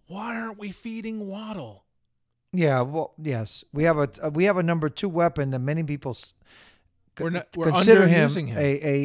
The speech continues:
Speaker 2: a, a number one receiver B, you know,
Speaker 1: Yeah.
Speaker 2: like one A,
Speaker 1: One,
Speaker 2: one B type
Speaker 1: right.
Speaker 2: guy.
Speaker 1: And we're, he's being underutilized.
Speaker 2: He's being underutilized. And by the way, uh, this just in, uh, it looks like Mostert was limited today. Hopefully it was just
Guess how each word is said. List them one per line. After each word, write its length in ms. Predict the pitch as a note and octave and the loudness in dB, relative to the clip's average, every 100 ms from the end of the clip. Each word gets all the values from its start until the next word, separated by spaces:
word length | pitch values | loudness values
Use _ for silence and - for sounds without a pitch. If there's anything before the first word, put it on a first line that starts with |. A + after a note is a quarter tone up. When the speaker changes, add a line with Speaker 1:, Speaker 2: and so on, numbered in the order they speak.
| - | -4
Speaker 2:
a, 100 | D3 | -6
a 40 | C3+ | -4
number 260 | C#3+ C3+ | -4 -2
one 240 | C#3 D3+ D3 | 0 0 0
receiver 500 | C#3 - D3+ C3+ B2+ - C#3+ | -4 -4 -4 -4 -6 -10 -8
B, 120 | C3+ | -6
you 280 | A2 A2+ A#2 | -6 -8 -8
know, 160 | A#2 | -6
Speaker 1:
Yeah. 120 | B2+ | -6
Speaker 2:
like 160 | G2+ - _ _ _ _ _ | -8 -12 _ _ _ _ _
one 220 | C#3 C#3+ C#3+ | -2 0 0
A, 80 | |
Speaker 1:
One, 60 | B2 | 0
Speaker 2:
one 180 | C3+ B2 | -2 0
B 180 | C3 A#2+ | -4 -2
type 200 | B2 C3 | -4 -4
Speaker 1:
right. 100 | A#2+ | -4
Speaker 2:
guy. 200 | B2 A#2 - | -6 -10 -12
Speaker 1:
And 160 | C3+ | -10
we're, 160 | C#3+ C#3+ | -8 -8
he's 240 | C3+ C#3+ | -8 -10
being 160 | B2 C#3+ | -8 -10
underutilized. 440 | B2 B2+ A2+ G#2 | -10 -10 -10 -6
Speaker 2:
He's 120 | D3 C3+ | -6 -2
being 180 | D3+ | 0
underutilized. 720 | D3+ C#3+ C#3 C#3 C3+ B2 A#2 - _ _ - | 0 2 0 0 0 -2 -6 -10 _ _ -6
And 140 | D#3+ | 2
by 160 | F#3 F3+ | 4 6
the 100 | F3 | 4
way, 380 | G3+ F#3 E3 - | 4 4 0 -2
uh, 460 | D3+ C#3+ C#3+ C#3 - _ _ _ _ - | -2 0 0 -2 -8 _ _ _ _ -2
this 280 | E3+ G#3+ | 0 0
just 280 | - C#3+ - | 0 -4 -2
in, 320 | C3 B2 C3 - - | -4 -4 -6 -12 -10
uh, 160 | C3 C3 | -6 -4
it 40 | |
looks 240 | C#3 F3 - | -2 -2 -2
like 140 | C#3 | -4
Mostert 460 | B2 D3+ C#3+ C#3 A#2+ | -4 -6 -4 -8 -6
was 400 | B2 A#2+ A2+ - | -4 -2 -4 -2
limited 460 | C#3 D3 B2+ A#2 G#2+ | 0 0 -2 -6 -6
today. 480 | A2+ A2+ A2+ A#2+ - _ - | -4 -2 -2 -6 -12 _ -6
Hopefully 460 | C3 D#3+ - C3 A#2+ | -2 -2 0 -2 -2
it 60 | |
was 140 | A2+ A2 | -4 -8
just 440 | B2 A2+ - | -6 -6 -8